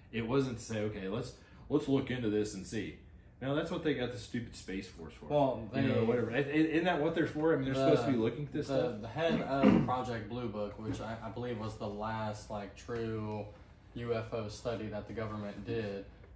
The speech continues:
Speaker 2: he did come out and openly admit that, hey, basically the point of this program was to kinda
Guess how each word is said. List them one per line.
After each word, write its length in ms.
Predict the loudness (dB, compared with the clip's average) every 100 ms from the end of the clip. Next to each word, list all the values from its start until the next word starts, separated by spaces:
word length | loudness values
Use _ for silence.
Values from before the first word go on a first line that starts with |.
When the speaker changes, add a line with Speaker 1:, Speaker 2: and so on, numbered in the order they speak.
| -2
Speaker 2:
he 140 | -2
did 340 | 0 -2 -2
come 160 | -4 -4
out 220 | -2 -4
and 100 | -6 -8
openly 360 | -8 -6 -6 -4
admit 360 | -4 -4 -4
that, 160 | -6 -6
hey, 220 | -6 -6 -8
basically 260 | -10 -10
the 80 | -12
point 260 | -6 -4 -4
of 100 | -6
this 120 | -10
program 520 | -8 -6 -6 -8 -6
was 140 | -8 -8
to 40 |
kinda 260 | -10 -8 -8